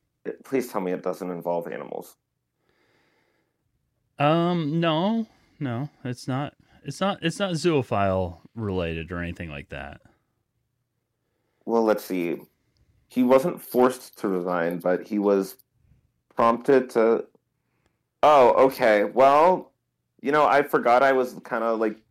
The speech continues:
Speaker 1: doing a little digging as to who he was
Speaker 2: You're not
Speaker 1: before,
Speaker 2: supposed to
Speaker 1: uh,
Speaker 2: do
Speaker 1: this.
Speaker 2: that. But yeah,
Speaker 1: I
Speaker 2: go.
Speaker 1: know,
Speaker 2: That's fine.
Speaker 1: I,
Speaker 2: That's fine.
Speaker 1: I'm
Speaker 2: That's
Speaker 1: a,
Speaker 2: fine.
Speaker 1: I'm a rebel. I've always been a rebel, and,
Speaker 2: <laughs>
Speaker 1: uh, I have an idea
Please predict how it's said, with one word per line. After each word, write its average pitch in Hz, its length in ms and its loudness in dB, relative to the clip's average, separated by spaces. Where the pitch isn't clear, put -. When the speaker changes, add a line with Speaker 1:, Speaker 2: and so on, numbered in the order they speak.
Speaker 1:
doing 113 180 -4
a 104 40 -6
little 101 260 -2
digging 104 420 -6
as 98 180 -4
to 98 80 -14
who 98 200 -10
he 98 180 -12
was 95 560 -4
Speaker 2:
You're 120 220 2
not 92 140 -6
Speaker 1:
before, 98 160 0
Speaker 2:
supposed 113 340 2
to 104 100 6
Speaker 1:
uh, 101 80 6
Speaker 2:
do 175 80 4
Speaker 1:
this. 143 120 6
Speaker 2:
that. 123 520 2
But 123 180 -2
yeah, 123 140 4
Speaker 1:
I 123 100 4
Speaker 2:
go. - 140 6
Speaker 1:
know, 120 120 4
Speaker 2:
That's 113 220 6
fine. 117 220 2
Speaker 1:
I, - 40 -4
Speaker 2:
That's 131 240 0
fine. 123 160 2
Speaker 1:
I'm - 40 -2
Speaker 2:
That's 110 220 2
Speaker 1:
a, 95 80 0
Speaker 2:
fine. 76 140 -14
Speaker 1:
I'm 110 120 4
a 101 40 2
rebel. 98 460 0
I've 95 100 -4
always 104 180 2
been 104 100 -8
a 98 80 -2
rebel, 92 360 0
and, 101 320 0
Speaker 2:
<laughs> - 220 -10
Speaker 1:
uh, 120 600 2
I 117 80 2
have 160 180 0
an 226 80 2
idea 180 600 4